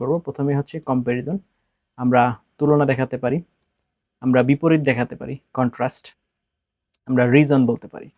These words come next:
কারণ বলতে পারি, আমরা পারপাস বলতে পারি, উদ্দেশ্য, কেন করছি, আমরা কনসেশন বলতে পারি, মেনে নিয়েছি আর কি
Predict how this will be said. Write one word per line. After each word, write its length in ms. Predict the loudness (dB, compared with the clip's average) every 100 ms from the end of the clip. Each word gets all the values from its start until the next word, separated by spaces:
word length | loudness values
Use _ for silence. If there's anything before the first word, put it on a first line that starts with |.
| -2
কারণ 180 | 0 0
বলতে 160 | -4 -12 -14
পারি, 140 | -16 -18 _ _ _ _ _ 0
আমরা 180 | 4 4 2 2
পারপাস 340 | 2 2 -4 -4
বলতে 160 | -14 -16
পারি, 160 | -20 -20 -20 _ -8
উদ্দেশ্য, 360 | -2 0 0 -4 -16 _
কেন 120 | 0 0 -2
করছি, 240 | -14 -20 _ _ _ _ _ _ _ _ _ 0
আমরা 180 | 4 4 2
কনসেশন 500 | 0 0 0 -2 -2 -2
বলতে 140 | -2 -6
পারি, 140 | -20 -20 -20 _ -4
মেনে 140 | 0 2
নিয়েছি 220 | 2 -2 -8
আর 60 | -16
কি 80 | -20